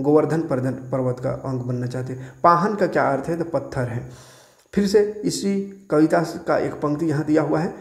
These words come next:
आप पंक्ति पढ़ लीजिए। "या लटु-, लकुटी अरु कमारिया पर राज तिहूँ पुर के तजी डौरों आठों सिद्धि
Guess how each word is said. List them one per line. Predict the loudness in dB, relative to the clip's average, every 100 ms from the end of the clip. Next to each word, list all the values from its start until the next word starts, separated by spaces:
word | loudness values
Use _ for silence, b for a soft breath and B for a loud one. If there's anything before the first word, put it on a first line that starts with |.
| B
आप | -6 -2
पंक्ति | 0 0
पढ़ | 0 2
लीजिए। | 4 4 4 2 0
"या | 2 4 4 4
लटु-, | 2 2 -2 -6 -8 -20 b b b b b
लकुटी | -2 0 2 2 2 0 2
अरु | 4 6
कमारिया | 4 2 0 2 0 2 2 2 -2 -12 -6
पर | -2
राज | 2 2 2
तिहूँ | -2 -2 0 2 0 -2 -2
पुर | 2 2 4
के | 2
तजी | 4 2 2 4
डौरों | 4 4 4 2 -2 0
आठों | 0 0 0
सिद्धि | 0 0 -2 0 0 -2